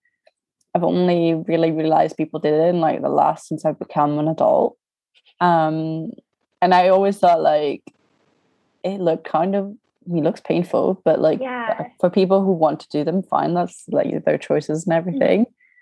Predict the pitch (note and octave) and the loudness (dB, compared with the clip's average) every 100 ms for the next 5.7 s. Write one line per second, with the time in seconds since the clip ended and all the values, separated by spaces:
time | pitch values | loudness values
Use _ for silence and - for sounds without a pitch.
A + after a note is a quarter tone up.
0 | _ _ _ _ _ - E3+ E3+ E3 E3 | _ _ _ _ _ 0 4 4 2 -4
1 | D#3+ E3+ - - - F3+ - F3 F3 - | -4 -6 -8 -14 -4 0 2 2 0 0
2 | - F#3 - - - F3 F#3 F3+ - F#3+ | 0 2 0 -2 -6 -2 0 0 -2 -6
3 | F#3 - F3 E3+ E3 D#3+ E3+ D#3+ D#3 D3+ | -6 -6 -6 -2 -2 -2 -4 -2 -4 -4
4 | D3 - - E3 D3+ - E3+ D#3+ - E3 | -4 -4 -6 -8 -6 -6 -4 -2 -2 -2
5 | - - - - - - - | -2 -2 0 0 0 0 -2